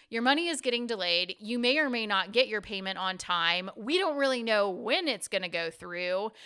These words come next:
And, oh, by the way, if you don't send your stuff on time, you're gonna get docked for star seller, and we're going to bump you down in the search because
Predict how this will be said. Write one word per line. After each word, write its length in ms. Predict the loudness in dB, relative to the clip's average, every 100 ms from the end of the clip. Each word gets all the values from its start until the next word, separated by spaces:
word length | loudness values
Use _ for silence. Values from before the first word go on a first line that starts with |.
| -20 0
And, 260 | 4 4 6
oh, 140 | 6
by 240 | 8 8 8
the 120 | 4
way, 320 | 6 6 6 0
if 180 | -4
you 140 | -2 2
don't 280 | 2 2 -2
send 280 | -4 -2
your 100 | -2
stuff 300 | -2 0 0
on 160 | 0 -4
time, 420 | -2 2 2 2 -2
you're 240 | 0 0
gonna 180 | 2 0
get 220 | 0 0
docked 380 | 2 2 0 -6
for 140 | -8
star 360 | -6 0 0 0
seller, 440 | -2 -2 0 0
and 280 | 0 -2 -2
we're 140 | -4 -2
going 420 | -4 -4 -6 -8 -8
to 300 | -8 -8 -6
bump 260 | -6 -6
you 100 | -10
down 240 | -2 -2 -2
in 120 | -8
the 40 |
search 380 | -4 2 4 2
because 380 | -8 -2 -2 -2